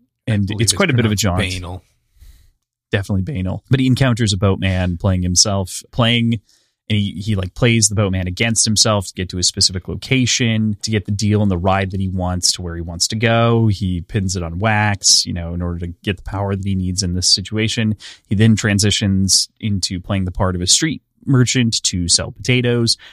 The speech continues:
Speaker 1: He manages to con a man out of his wallet with his fair trade of a flower attached with money that he mishandled the moment before from the man.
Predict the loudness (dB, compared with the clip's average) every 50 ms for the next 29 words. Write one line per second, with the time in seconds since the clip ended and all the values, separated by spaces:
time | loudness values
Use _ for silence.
0 | _ _ -2 -2 -2 -2 -2 -4 -4 -4 -4 -2 -2 0 0 2 0 0 0 -2
1 | -2 -4 -2 -4 -2 0 0 0 2 2 0 0 0 0 -2 -2 -2 -4 -4 -2
2 | -2 -2 0 0 0 0 0 0 0 -2 -2 0 -2 -2 -4 -6 -6 -8 -8 -6
3 | -8 -6 -6 -6 -6 -4 -4 -6 -4 -4 -6 -6 -6 -8 -8 -6 -2 0 0 0
4 | 2 0 0 -2 -2 -4 -4 -2 0 0 0 0 0 -4 -4 -4 -4 -4 -4 -4
5 | -4 -4 -6 -6 -8 -10 -6 0 2 2 4 2 2 2 2 2 4 4 2 2
6 | 2 2 2 0 0